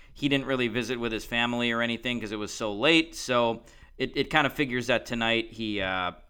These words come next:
you know, he would, or that, uh, on Wednesday night when there was no delay, he would. So, uh, yeah, he, he didn't do the bus and we didn't end up getting him, but maybe next time.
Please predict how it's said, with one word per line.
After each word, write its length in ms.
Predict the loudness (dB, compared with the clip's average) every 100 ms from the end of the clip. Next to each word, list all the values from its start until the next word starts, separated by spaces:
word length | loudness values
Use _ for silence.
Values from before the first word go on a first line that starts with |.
| _ -4
you 120 | 0
know, 100 | 0
he 100 | 2
would, 280 | 4 2 4
or 100 | 0
that, 240 | 2 0
uh, 200 | 2 2 2
on 180 | 0 2
Wednesday 360 | 0 0 -2
night 260 | 0 -2 0
when 140 | -2
there 100 | 0
was 220 | 2 2
no 120 | 0 -4
delay, 360 | -2 -2 -2
he 140 | -2 -4
would. 360 | -4 -4 -6
So, 360 | -12 -8 -4 -2
uh, 260 | -2 -2 -4 -8 6
yeah, 160 | 6
he, 100 | 6
he 140 | 4 4
didn't 180 | 4 4
do 80 | 4
the 80 | 8
bus 260 | 8 8
and 80 | 2
we 100 | -2
didn't 200 | -2 -2
end 140 | -2 -2
up 100 | -2
getting 260 | -2 -2
him, 200 | -4 -4
but 260 | -4 -4 -6
maybe 200 | -4 -4
next 240 | -6 -8
time. 240 | -12 -14